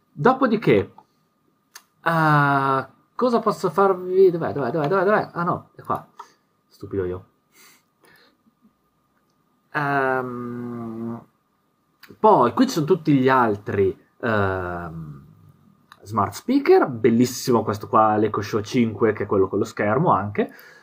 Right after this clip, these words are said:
Eh, dopodiché, eh, anche questa ottima offerta, ma il Kindle.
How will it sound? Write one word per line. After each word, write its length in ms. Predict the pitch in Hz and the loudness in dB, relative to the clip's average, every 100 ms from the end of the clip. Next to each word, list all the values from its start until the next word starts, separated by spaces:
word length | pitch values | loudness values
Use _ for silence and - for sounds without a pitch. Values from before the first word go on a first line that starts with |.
| _ | _
Eh, 340 | 151 143 135 127 | 0 2 2 -2
dopodiché, 800 | 123 123 151 151 202 170 - 160 | -2 2 2 6 4 4 0 2
eh, 400 | 117 113 233 285 - _ _ _ _ - - - - - - | 4 4 2 0 -12 _ _ _ _ -20 -20 -20 -20 -20 -12
anche 240 | - 120 - | -8 -8 -2
questa 300 | 139 - 120 | -2 0 -2
ottima 300 | 113 127 175 | -2 -2 -2
offerta, 500 | - 240 277 - 277 | 0 0 2 0 0
ma 340 | 196 139 170 | 2 4 4
il 200 | 147 156 | 2 0
Kindle. 500 | - 95 90 98 101 | -4 -8 -6 -4 -4